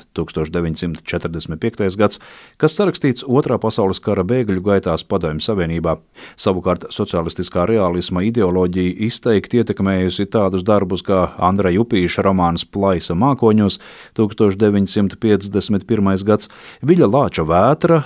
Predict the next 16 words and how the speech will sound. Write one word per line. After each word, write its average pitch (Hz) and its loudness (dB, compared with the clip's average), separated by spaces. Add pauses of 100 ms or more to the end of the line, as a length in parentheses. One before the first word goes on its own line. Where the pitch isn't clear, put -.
(120)
tūkstoš 139 -2
deviņsimt 135 -2
četrdesmit 123 -2
sestais 131 -2
līdz 120 2
četrdesmit 120 0
astotais 113 2
gads, 117 2 (340)
Uz 104 4
jauno 95 2
krastu, 131 0
tūkstoš 127 -2
deviņsimt 120 0
piecdesmit 110 0
otrais 113 2
gads, 113 2